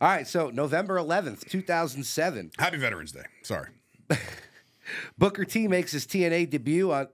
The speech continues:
Speaker 1: debut on their Genesis pay-per-view, teaming up with Sting against Kurt Angle and Kevin Nash.
Speaker 2: Sting! Um, I will say,
Speaker 1: <laughs>
Speaker 2: back in prime T N A,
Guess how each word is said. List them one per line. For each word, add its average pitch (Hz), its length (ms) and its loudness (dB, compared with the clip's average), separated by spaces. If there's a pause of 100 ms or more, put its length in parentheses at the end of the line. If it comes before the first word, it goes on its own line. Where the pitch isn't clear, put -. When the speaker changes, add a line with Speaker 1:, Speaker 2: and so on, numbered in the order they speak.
Speaker 1:
debut 143 500 2
on 139 160 0
their 120 160 0
Genesis 147 520 -2
pay-per-view, 156 580 -2
teaming 180 360 0
up 170 120 -2
with 139 120 -6
Sting 226 420 -2
against 113 340 -4
Kurt 170 220 -2
Angle 185 300 -4
and 92 140 -10
Kevin 135 280 -8
Nash. 110 420 -10
Speaker 2:
Sting! 381 760 -2
Um, 160 400 2
I 131 140 -2
will 185 220 2
say, 123 840 -2
Speaker 1:
<laughs> - 20 -16
Speaker 2:
back 120 420 -4
in 269 140 0
prime 156 560 0
T 151 200 -2
N 147 140 2
A, 151 300 -2